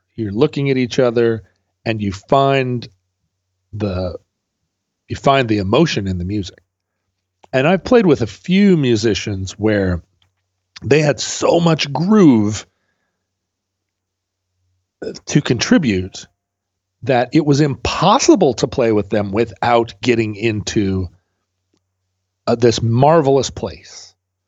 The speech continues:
where you're just like, "I can't believe how well I'm playing."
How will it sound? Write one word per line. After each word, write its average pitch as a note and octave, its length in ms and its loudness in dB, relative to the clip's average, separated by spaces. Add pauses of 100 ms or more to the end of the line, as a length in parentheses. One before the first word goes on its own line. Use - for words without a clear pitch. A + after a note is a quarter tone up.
(480)
where A#2 140 2
you're A2+ 80 0
just A#2 200 -2
like, G2 260 -6
"I E3 120 0
can't D3 240 -2
believe C#3 240 0
how C#3+ 160 0
well B2+ 340 0
I'm F2 220 -10
playing." - 400 -16